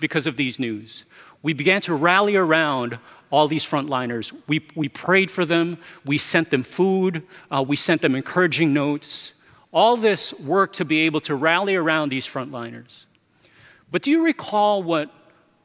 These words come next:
nobody said? Nobody said, "These frontliners should stay home because it's too ja-, dangerous."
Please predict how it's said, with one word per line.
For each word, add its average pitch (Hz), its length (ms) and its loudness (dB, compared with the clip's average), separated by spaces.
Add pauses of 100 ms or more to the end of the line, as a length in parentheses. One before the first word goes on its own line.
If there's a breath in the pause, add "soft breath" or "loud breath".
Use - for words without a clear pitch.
(200)
nobody 202 560 2
said? 117 500 -4 (1500 soft breath)
Nobody 285 440 2
said, 185 560 0 (180)
"These 208 200 -2
frontliners 202 600 2
should - 180 -2
stay 170 240 0
home 123 380 -4 (220)
because 165 260 0
it's - 160 -4
too 185 140 -2
ja-, 139 300 0
dangerous." 127 720 -4